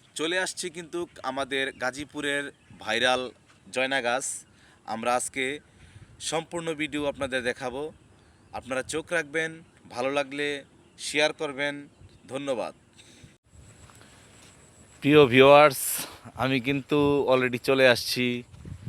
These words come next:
আমাদের গাজীপুরের সেই ভাইরাল জয়না গাছ। দেখেন, আমি আর আমার পাগলা গুড়া, এখন সকাল সাতটা, এক-, কোনো লোকজন নেই। আমি প্রথম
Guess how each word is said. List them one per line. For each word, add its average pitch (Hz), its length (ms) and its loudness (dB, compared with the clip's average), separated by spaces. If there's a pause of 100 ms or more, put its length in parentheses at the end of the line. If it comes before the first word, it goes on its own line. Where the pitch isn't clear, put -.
(140)
আমাদের 107 400 -2
গাজীপুরের 110 560 -2
সেই 110 220 -2
ভাইরাল 101 480 2
জয়না 107 320 2
গাছ। 98 240 0 (1400)
দেখেন, 113 360 -2
আমি 110 260 0
আর 117 280 2
আমার 110 280 -2
পাগলা 113 340 0
গুড়া, 107 300 0 (280)
এখন 110 640 -6 (440)
সকাল 113 360 -2
সাতটা, 107 520 -2 (1400)
এক-, 95 260 -12 (100)
কোনো 117 220 -4
লোকজন 113 360 0
নেই। 113 260 -2 (200)
আমি 107 280 -2
প্রথম 117 480 -2